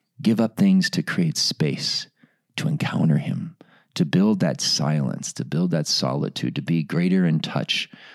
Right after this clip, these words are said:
with your deeper thirsts and hungers. That's the desert. Go to the desert with Jesus. Prayer, you know, that's the second major practice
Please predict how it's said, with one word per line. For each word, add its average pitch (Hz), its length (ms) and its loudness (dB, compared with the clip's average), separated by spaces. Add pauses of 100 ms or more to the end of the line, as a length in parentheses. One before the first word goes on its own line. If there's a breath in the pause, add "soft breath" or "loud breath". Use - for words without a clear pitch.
(140 loud breath)
with - 160 -2
your 151 100 2
deeper 107 320 0
thirsts - 520 -2
and - 100 -4
hungers. 73 800 -2
That's - 280 -8
the - 120 -6
desert. - 600 -6
Go 156 200 -2
to - 80 2
the - 120 -2
desert - 480 -4
with - 140 -8
Jesus. - 680 -6 (480 loud breath)
Prayer, 92 440 0 (360)
you - 60 0
know, 78 80 2
that's 87 180 0
the 92 100 -2
second - 400 -2
major 90 300 0
practice 90 600 -2